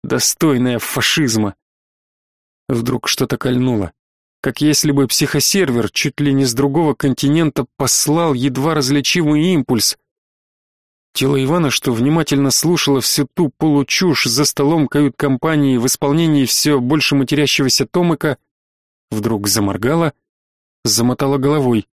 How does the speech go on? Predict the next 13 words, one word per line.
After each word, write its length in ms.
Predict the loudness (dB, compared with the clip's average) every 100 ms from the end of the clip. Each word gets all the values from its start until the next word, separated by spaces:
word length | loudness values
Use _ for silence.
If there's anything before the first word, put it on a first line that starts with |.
| _ _ _ _ _ _ _ _ _ -6
Сам 280 | -2 0 0
Иван 280 | 2 2
не 80 | 2
обратил 400 | 0 0 0 2
бы 120 | 2
на 80 | 2
это 180 | 0 0
внимания, 540 | 0 2 2 2 2
если 380 | 2 2 2 0
бы 200 | 2 2
не 160 | 2 2
одна 380 | 0 0 0 0
деталь. 500 | -2 -2 0 0